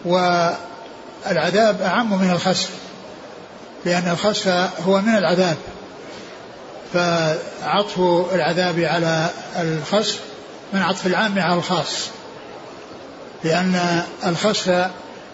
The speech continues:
هو من جملة العذاب، لأن الخسف من جملة العذاب، فعطف العذاب عليه، على الخسف من عطف الخاص على العام. والمراد، والمراد بهذه الترجمة يعني حكم الصلاة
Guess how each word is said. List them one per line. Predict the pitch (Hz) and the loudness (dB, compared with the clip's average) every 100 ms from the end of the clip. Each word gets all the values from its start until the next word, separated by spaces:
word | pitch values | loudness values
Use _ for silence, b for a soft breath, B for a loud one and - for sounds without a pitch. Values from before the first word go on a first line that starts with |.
| - | -2
هو | 208 214 | 2 4
من | 208 | 6
جملة | 220 233 165 | 6 6 4
العذاب، | 165 151 170 156 - - - - - - - - - - - | 4 4 4 2 0 -10 -14 -16 -16 -16 -16 -18 -18 -12 -2
لأن | 175 170 | -2 0
الخسف | 165 190 180 180 170 170 - - - - - | 0 0 2 2 0 -2 -10 -16 -16 -16 -4
من | 180 | -2
جملة | 170 226 190 175 | 2 4 4 2
العذاب، | 151 175 196 208 | 2 4 4 2
فعطف | 202 175 226 - 190 185 190 | 2 2 2 4 6 6 4
العذاب | 185 151 180 185 175 | 2 2 4 4 4
عليه، | 160 175 202 208 220 240 - - - - - | 4 4 6 6 6 2 -2 -12 -14 -12 -4
على | 160 170 160 180 | 0 2 2 2
الخسف | 160 202 208 220 240 254 - - - - | 2 2 4 2 2 0 -8 -14 -14 -4
من | 185 | 0
عطف | 165 190 | 0 0
الخاص | 180 170 185 202 196 | -2 2 2 4 4
على | 175 | 2
العام. | 165 160 160 - - - - - - - - - - - - - - - | 2 0 -2 -4 -14 -16 -18 -18 -18 -18 -16 -16 -16 -16 -18 -18 -18 -6
والمراد، | 180 226 233 247 214 | 0 4 6 6 6
والمراد | 208 220 214 208 196 226 208 | 6 4 4 4 6 6 6
بهذه | 190 185 190 | 4 4 2
الترجمة | 180 202 226 220 208 | 2 2 4 4 4
يعني | 202 202 | 4 2
حكم | 202 262 202 | 2 2 2
الصلاة | - 170 175 | 2 2 2